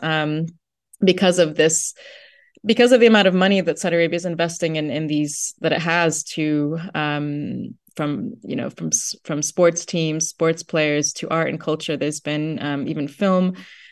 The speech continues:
There has been this criticism, um, based on,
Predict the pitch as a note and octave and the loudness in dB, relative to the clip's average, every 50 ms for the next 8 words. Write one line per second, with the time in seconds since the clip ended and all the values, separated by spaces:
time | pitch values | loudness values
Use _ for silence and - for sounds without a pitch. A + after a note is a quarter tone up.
0 | _ _ - - - F3 F#3 F#3 F3+ G3 G3 F3 E3 D#3+ - - - E3 E3 E3+ | _ _ 0 2 2 4 2 2 2 0 0 0 0 -2 -2 -4 -2 -2 0 0
1 | - - D#3+ D3 D#3+ D3+ D3+ E3 F3+ F#3+ - - D#3+ D#3+ D#3 D#3 D#3+ D#3+ D3 C3 | 0 -2 -4 -2 -2 -4 -4 -4 -6 -8 -8 -6 -4 -2 -2 -2 -2 -4 -6 -2
2 | - D#3+ D#3+ E3 D#3+ - - - - D#3 D#3 D3+ D3+ D3+ D3+ D3+ D3+ D#3+ D#3+ G3+ | 0 2 2 2 0 -2 -4 -4 -4 -2 -2 -2 -2 -2 -4 -4 -6 -8 -12 -16